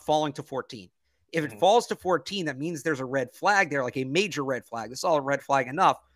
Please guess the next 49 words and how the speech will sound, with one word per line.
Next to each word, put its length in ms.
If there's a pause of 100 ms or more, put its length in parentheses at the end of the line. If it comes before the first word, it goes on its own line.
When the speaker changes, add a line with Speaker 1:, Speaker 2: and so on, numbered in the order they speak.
(440)
Speaker 2:
Right. 100
Speaker 1:
I 80
would 140
not 220
touch 220
Jalen 280
Carter 320 (460)
at 100
fourteen. 380
Speaker 2:
Okay. 120
Speaker 1:
I 120
wouldn't 240
touch 220
him. 280 (320)
Uh, 180
I, 280
I 40
don't 120
know 80
that 60
I 40
draft 260
him 60
at 60
all 120
in 60
this 80
draft. 240
Certainly 320
not 140
in 80
top 180
one 100
hundred. 260 (260)
As 280
things 320
stand 360
right 240
now, 260
we'll 100
see 260
what 260 (100)
happens 440 (380)
with 100
the 80
legal 240
stuff 260
later 300
on. 80